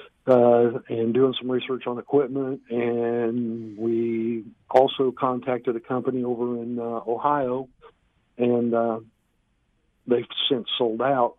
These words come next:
It was called Integral Sciences at the time. And they came in and, and, and built a lab for us, gave us all the tools so we could do our own la-, lab analysis.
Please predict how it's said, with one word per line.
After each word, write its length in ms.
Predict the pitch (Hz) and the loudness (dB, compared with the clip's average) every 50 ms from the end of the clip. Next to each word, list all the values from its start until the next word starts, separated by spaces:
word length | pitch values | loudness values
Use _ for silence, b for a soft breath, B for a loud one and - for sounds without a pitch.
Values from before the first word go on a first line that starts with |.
| _ _ - | _ _ -6
It 180 | 120 113 104 | -4 -4 -4
was 180 | 107 117 117 107 101 - - | -2 -4 -4 -4 -6 -4 0
called 200 | - 123 113 110 | 2 2 2 2
Integral 340 | 120 117 - - - 107 - - | 0 -2 -4 -6 -8 -10 -6 -4
Sciences 360 | 135 131 127 120 - 120 107 - | -2 -2 -2 -2 -4 -6 -6 -6
at 100 | 107 - | -8 -10
the 80 | - - - | -6 0 4
time. 380 | 147 147 143 131 120 120 110 - _ B B B B B B B B B B B | 4 6 6 4 2 0 -4 -8 _ B B B B B B B B B B B
And 120 | 135 139 | 6 6
they 80 | 147 139 | 6 6
came 220 | - - 156 151 | 6 4 2 4
in 180 | 151 147 147 143 | 4 4 4 4
and, 200 | 135 131 127 131 | 2 0 0 -2
and, 400 | 131 - 127 127 127 127 123 123 - - _ _ _ _ _ _ - | -4 -4 -4 -2 -2 -2 -2 -4 -6 -12 _ _ _ _ _ _ -2
and 200 | 143 135 131 120 | 0 0 2 4
built 220 | 110 151 156 151 - | 4 4 4 4 2
a 60 | - 131 | -2 0
lab 360 | 127 131 139 143 135 123 113 - | 0 0 0 0 -2 -4 -6 -10
for 180 | 110 98 87 92 | -12 -12 -12 -10
us, 60 | - - - - | -12 -12 -6 -2
gave 140 | 131 127 120 | -2 -2 -2
us 80 | 120 - - | -2 -2 0
all 160 | 135 131 127 | 0 0 0
the 100 | 120 127 - - | 0 -4 -6 -2
tools 340 | 139 131 131 127 123 120 - - | 0 2 2 2 0 -2 -6 -10
so 60 | 107 | -10
we 120 | 110 117 117 | -10 -8 -8
could 100 | 123 - | -4 0
do 120 | 131 127 | 0 0
our 80 | 117 123 | 0 0
own 180 | 127 127 123 | -2 -4 -4
la-, 220 | 123 127 127 143 151 - - | -2 -2 0 0 -2 -2 -2
lab 260 | 131 131 131 131 117 | -2 0 0 -2 -2
analysis. 560 | 113 110 110 110 101 98 101 - - 90 - | -6 -8 -8 -10 -10 -12 -14 -16 -16 -14 -12